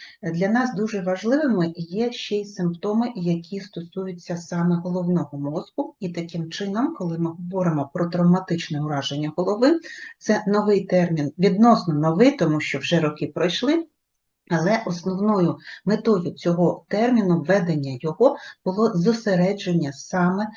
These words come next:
на, ем, функціях, на порушених функціях головного мозку. Таким чином, коли ми з вами говоримо про травматичне ураження голови, травматичне ураження головного мозку, я перепрошую,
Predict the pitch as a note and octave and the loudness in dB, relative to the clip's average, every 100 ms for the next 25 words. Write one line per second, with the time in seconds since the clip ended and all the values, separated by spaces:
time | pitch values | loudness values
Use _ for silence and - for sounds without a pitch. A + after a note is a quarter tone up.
0 | - - D#3+ E3 F3+ E3+ B2+ - - D#3 | -18 -8 0 2 4 2 0 -8 -8 -6
1 | D#3 D3+ D3+ D3 C3+ - - - - _ | -4 -4 -4 -4 -6 -8 -10 -12 -20 _
2 | _ - A3 A3+ - - A3 G#3+ - F3+ | _ -6 0 0 -2 -4 0 0 0 4
3 | F3+ E3+ E3+ G3 G#3 G3+ D#3 C#3 C#3 G#3 | 6 4 2 2 2 0 -4 -6 -4 -2
4 | A3 A3+ E3 E3+ D3+ C#3+ D3+ D3 C#3+ C#3 | -2 0 -4 -2 -4 -2 -4 -2 -6 -8
5 | - _ _ _ - - - G#3 G#3 G4 | -12 _ _ _ -20 -20 -6 -4 4 4
6 | F#4+ C4 A3 G#3 C#4+ - F3+ B3+ E4 F#3 | 4 2 2 4 2 2 2 4 4 2
7 | A#3 C4+ G3 E3+ G3 B3+ G3+ E3+ F3 E3+ | 2 2 2 0 2 2 2 0 -2 -2
8 | E3 F3 F3 G#3 - E3 E3 E3+ D3+ D#3 | 2 4 2 -2 0 0 2 0 0 -2
9 | D3 C#3 D#3 E3 F3 C#4 - F3 E3 E3+ | -4 -4 -2 0 2 0 0 0 0 -2
10 | G3+ - E3 E3 F3 E3+ D#3+ D3 D#3+ D#3+ | -4 -2 -2 2 0 0 -4 -4 -4 0
11 | E3+ C#3+ D3 D3+ C#3+ - F3+ G#3+ A3+ A3+ | 0 0 -2 -4 -6 -6 -6 -6 -4 -4
12 | A3+ A#3 B3 - | -2 -4 -4 -6